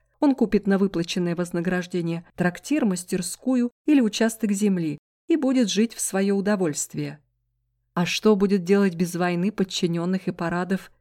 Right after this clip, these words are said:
генерал? Что происходит с иберкарами и эберманцами?" Разволновавшись, я поднялась и попыталась ходить по беседке. Пришлось ограничиться двумя шагами вдоль и тремя поперёк.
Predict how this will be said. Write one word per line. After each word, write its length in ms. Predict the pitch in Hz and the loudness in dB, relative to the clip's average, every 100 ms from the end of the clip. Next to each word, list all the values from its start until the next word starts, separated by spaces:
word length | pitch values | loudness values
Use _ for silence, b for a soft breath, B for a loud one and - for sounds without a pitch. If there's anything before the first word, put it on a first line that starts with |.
| - | -6
генерал? 640 | 180 202 233 277 170 - _ _ _ _ _ _ | 2 4 4 2 -2 -6 _ _ _ _ _ _
Что 340 | - - - 302 | -8 0 4 4
происходит 640 | 185 180 - - 175 180 | 4 0 0 -2 0 -2
с 80 | - | 0
иберкарами 720 | 185 196 - 262 294 220 185 - | 2 2 2 2 4 4 4 4
и 160 | 208 | 6
эберманцами?" 800 | 214 240 269 202 160 - 160 151 - _ _ _ _ _ _ _ _ _ | 8 6 6 2 0 -4 -4 -6 -10 _ _ _ _ _ _ _ _ _
Разволновавшись, 960 | 202 190 202 208 220 277 285 - 180 - | -2 2 2 4 2 2 -2 -4 -6 -6
я 180 | 185 202 | -4 -2
поднялась 640 | 185 185 185 226 277 - _ | -4 -4 -2 -2 -4 -10 _
и 100 | 214 | -6
попыталась 600 | 240 - 214 247 254 - | -2 -2 -2 0 0 -2
ходить 360 | - 190 226 - | -4 -2 -2 -2
по 100 | 214 | -2
беседке. 640 | 233 - 185 151 - 135 - _ _ _ | -2 -4 -6 -6 -10 -12 -14 _ _ _
Пришлось 440 | - 185 - 180 185 | -2 0 0 0 0
ограничиться 720 | 180 190 190 175 175 - 185 | 0 2 2 0 -4 -4 -4
двумя 340 | 175 196 175 | 0 0 0
шагами 440 | 175 185 175 170 170 | -2 -4 -4 -4 -4
вдоль 360 | 165 233 269 - | -2 0 0 -4
и 60 | 190 | -6
тремя 340 | 175 165 180 | -4 -4 -4
поперёк. 540 | 185 175 180 151 143 | -6 -8 -8 -8 -10